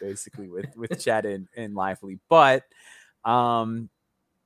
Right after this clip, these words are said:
Speaker 1: we talk about getting help on the glass, and this is a guy who is very good at a lot of the things that the Thunder need and like. He, I, I really buy his ability to move the ball on offense. I think he had some tremendous flashes as a passer, and I think because he is so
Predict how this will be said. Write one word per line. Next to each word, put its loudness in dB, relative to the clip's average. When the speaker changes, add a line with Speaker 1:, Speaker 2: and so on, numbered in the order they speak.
Speaker 1:
we -10
talk 2
about 0
getting 0
help 2
on 0
the -6
glass, 2
and -8
this -6
is -12
a -10
guy 2
who -6
is -6
very -4
good -2
at -2
a -10
lot 0
of -4
the -16
things -10
that -10
the -20
Thunder -6
need -2
and -2
like. 0
He, -16
I, 6
I 8
really 2
buy 2
his -6
ability -4
to -10
move -6
the -16
ball -14
on -2
offense. -6
I -4
think -6
he -4
had 0
some -10
tremendous -6
flashes -2
as -16
a -20
passer, -4
and -2
I 0
think -2
because 0
he -8
is 0
so -2